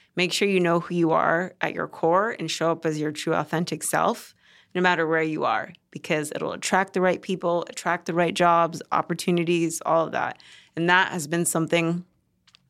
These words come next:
I will say candidly that I've also, like, struggled with because I need to be this certain kind of person,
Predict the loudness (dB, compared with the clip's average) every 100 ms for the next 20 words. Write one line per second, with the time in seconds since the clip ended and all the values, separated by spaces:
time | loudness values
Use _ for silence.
0 | -4 0 2 2 0 2 2 2 4 2
1 | 2 0 0 -2 -2 -2 -2 -2 0 2
2 | 2 2 0 -2 -8 -10 -8 -4 -4 -4
3 | -4 -2 0 0 -2 -4 -6 -4 -2 0
4 | 0 0 2 0